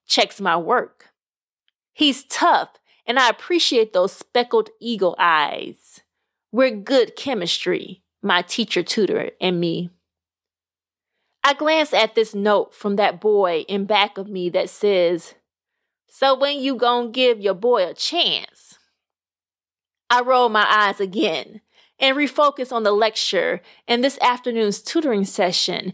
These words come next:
and passing tenth grade and somehow, some way, having a bright future outside of this God-forsaken school, all the while sitting in front of a boy with whom I have chemistry, wishing it was only the class.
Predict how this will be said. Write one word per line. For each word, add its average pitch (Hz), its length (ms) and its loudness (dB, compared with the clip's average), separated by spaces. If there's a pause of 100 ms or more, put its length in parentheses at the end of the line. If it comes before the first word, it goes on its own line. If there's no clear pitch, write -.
(220)
and 240 140 0
passing 302 460 0
tenth 240 320 -6
grade 185 600 0 (180)
and 254 140 0
somehow, 262 760 0 (180)
some 311 380 0
way, 139 400 0 (160)
having 277 360 0
a 226 60 0
bright 220 360 0
future 247 540 -2
outside 208 420 2
of 190 100 0
this 190 180 -4
God-forsaken 196 880 0
school, 196 640 -2 (240)
all 269 460 4
the 269 120 0
while 240 360 2
sitting 233 460 -2
in 196 100 0
front 233 320 -2
of 190 80 0
a 180 80 2
boy 185 480 2
with 190 180 -2
whom 226 340 0
I 170 100 2
have 190 320 -2
chemistry, 175 600 -2
wishing 180 500 0
it 170 140 2
was 170 200 -2
only 175 380 0
the - 160 -6
class. - 920 -6